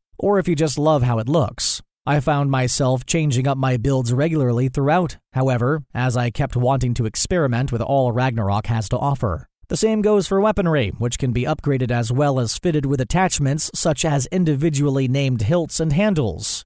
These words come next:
each with its own perks and bonuses.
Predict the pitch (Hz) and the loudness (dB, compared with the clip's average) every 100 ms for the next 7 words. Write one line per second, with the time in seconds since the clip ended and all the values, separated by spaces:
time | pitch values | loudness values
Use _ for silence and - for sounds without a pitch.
0 | _ 196 - 151 135 - - 151 120 - | _ -4 -2 -2 0 0 0 0 0 -2
1 | 175 127 - 120 156 165 135 123 87 90 | -2 -2 -2 0 2 2 2 0 -2 -2
2 | - - | 0 0